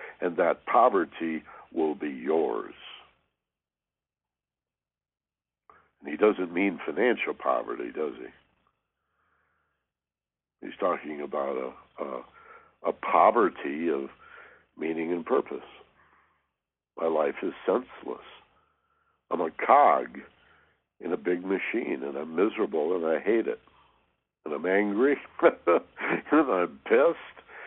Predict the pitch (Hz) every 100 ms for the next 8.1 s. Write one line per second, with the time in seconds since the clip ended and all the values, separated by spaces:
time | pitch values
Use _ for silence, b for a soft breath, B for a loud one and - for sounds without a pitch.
0 | B B B 101 101 101 101 92 107 -
1 | - - - 87 95 110 110 110 117 113
2 | - 120 127 131 113 113 107 104 - B
3 | B B - 104 98 - 135 196 147 -
4 | 98 - - 76 65 55 58 - 73 76
5 | 78 80 B B B B B B B B
6 | _ - 85 82 101 92 87 78 82 85
7 | - - - _ _ - 87 113 135 117
8 | 113